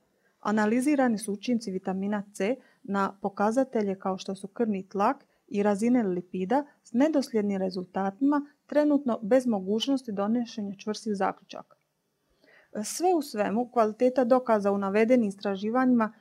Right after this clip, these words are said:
bila je niska ili vrlo niska, što upućuje na potrebu provedbe kvalitetnijih, sveobuhvatnijih, dugotrajnijih istraživanja. No, dok se takva istraživanja ne provedu,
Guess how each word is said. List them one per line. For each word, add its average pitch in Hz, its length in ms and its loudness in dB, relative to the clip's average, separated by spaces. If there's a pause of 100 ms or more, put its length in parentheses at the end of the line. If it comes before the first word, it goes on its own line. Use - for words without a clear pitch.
(120)
bila 233 240 2
je 226 60 2
niska 233 380 0
ili 196 120 -2
vrlo 220 260 2
niska, 233 320 -2
što 220 160 -6
upućuje 226 380 -4
na 190 100 -4
potrebu 202 520 -4 (380)
provedbe 214 520 4
kvalitetnijih, 220 800 0
sveobuhvatnijih, 208 840 0
dugotrajnijih 202 720 -2
istraživanja. 190 680 -4 (640)
No, 214 260 0 (160)
dok 202 240 -4
se 208 100 -6
takva 240 320 2
istraživanja 214 760 0
ne 185 140 -6
provedu, 190 600 -4